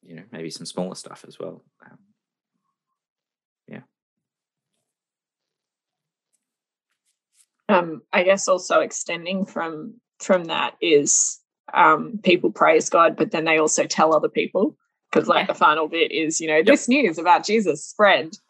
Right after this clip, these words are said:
Speaker 2: Uh, I mean, I'm not sure how, how big the area of Judea and the surrounding country is, but, like, even if news spreads within a suburb kind of thing, it's
Speaker 1: Mm.
Speaker 2: like, "Oh, that must have been pretty interesting," like, or
Speaker 3: Mm.
Speaker 2: pretty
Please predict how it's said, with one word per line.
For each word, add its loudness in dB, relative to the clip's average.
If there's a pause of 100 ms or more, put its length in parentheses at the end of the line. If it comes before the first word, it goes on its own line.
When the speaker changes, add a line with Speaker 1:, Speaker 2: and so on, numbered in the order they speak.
(200)
Speaker 2:
Uh, -2 (340)
I 2
mean, 0
I'm -2
not 2
sure 0
how, -2 (100)
how 0 (100)
big -2
the -4
area -2
of -10 (120)
Judea -2
and -4
the -6
surrounding -4
country -2
is, -4
but, -2
like, 0
even 2
if -4
news -2
spreads 0
within -4
a -8
suburb 0
kind -6
of -12
thing, -4
it's -12
Speaker 1:
Mm. 2
Speaker 2:
like, 2
"Oh, 6
that 0
must -4
have -4
been -2
pretty 4
interesting," -4
like, 0
or -2
Speaker 3:
Mm. 4
Speaker 2:
pretty 4